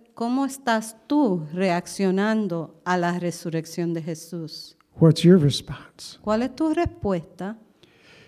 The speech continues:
Speaker 2: If Jesus did not resurrect from the dead,
Speaker 1: Si Jesús no resucitó de entre los muertos,
Speaker 2: then you really don't have to believe in him at all.
Speaker 1: entonces realmente no tienes que creer en él.
Speaker 2: But if he did,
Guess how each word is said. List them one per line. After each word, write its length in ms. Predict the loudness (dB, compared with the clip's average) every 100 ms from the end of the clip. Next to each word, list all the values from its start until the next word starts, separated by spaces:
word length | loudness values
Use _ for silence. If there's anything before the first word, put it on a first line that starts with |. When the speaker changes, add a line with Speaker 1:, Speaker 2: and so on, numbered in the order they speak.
| _
Speaker 2:
If 160 | 0 6
Jesus 480 | 10 10 10 4
did 200 | 6 4 6
not 260 | 4 4
resurrect 580 | 6 6 6 6 6 4
from 200 | -2 0
the 100 | 0
dead, 460 | 4 4 4 -2 -12 -20 _ _ _ _ _
Speaker 1:
Si 240 | -6 2 4
Jesús 400 | 4 0 0 2
no 260 | 4 4 4
resucitó 720 | 0 0 -6 -2 -2 0 0
de 120 | 0
entre 320 | -2 -2 0
los 140 | 2 2
muertos, 800 | 2 2 0 0 0 0 -10 -20 _ _ _ _
Speaker 2:
then 140 | 4 4
you 220 | 6 6
really 220 | 10 12
don't 220 | 12 12 12
have 140 | 10
to 60 | 6
believe 300 | 6 8 8
in 100 | 6
him 100 | 4
at 100 | 2
all. 340 | 0 -6 -14 _
Speaker 1:
entonces 600 | -4 -2 -4 -4 -6 -2
realmente 580 | 0 2 2 2 2 2
no 140 | 0
tienes 320 | 0 0 0
que 180 | 0 -2
creer 340 | 0 0 2 2
en 140 | 2
él. 260 | 2 2 0 -4 -20 _ _ _
Speaker 2:
But 140 | 10 12
if 180 | 12
he 160 | 12 10
did, 520 | 12 10 10 4 -2